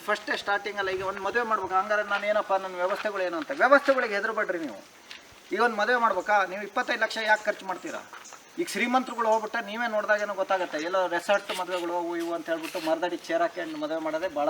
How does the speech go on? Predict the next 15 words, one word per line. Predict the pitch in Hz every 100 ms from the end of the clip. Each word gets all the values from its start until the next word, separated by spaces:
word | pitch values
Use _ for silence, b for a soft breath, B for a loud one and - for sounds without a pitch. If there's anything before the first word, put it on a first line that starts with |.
| 151
ದುಡ್ಡಿನ | 143 151 143 135 123 123 120
ಕಲ್ಯಾಣ | 147 147 139
ಉತ್ಸವ | - - -
ಈಗ, | - - - - -
ಹೌದಾ? | 143 127 131 - B B B - 190
ನೀವು | 285 285
ಒಂದು | 247
ಮದುವೆ | 233 277 269
ಮಾಡ್ಬೇಕಾ, | 247 214 208 214 131 - - - - -
ನೀವು | - 240
ಬೇಕಾದವರಿಗೆಲ್ಲ | 226 254 277 269 269 262 254
ಹೇಳ್ರಿ, | 240 254 262
ಒಂದು | 247 233
ಐನೂರ | 226 262 262 247
ಸಾವಿರನ | 233 247